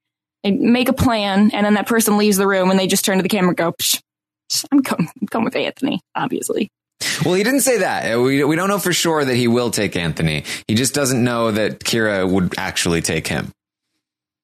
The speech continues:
Speaker 1: <sighs> Yeah.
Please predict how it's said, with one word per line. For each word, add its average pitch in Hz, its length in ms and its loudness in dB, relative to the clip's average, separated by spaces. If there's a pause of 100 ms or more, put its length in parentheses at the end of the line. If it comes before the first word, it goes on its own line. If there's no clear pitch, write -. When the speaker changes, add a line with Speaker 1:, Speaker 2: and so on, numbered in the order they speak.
(260)
Speaker 1:
<sighs> - 20 -10 (1900)
Yeah. 240 880 2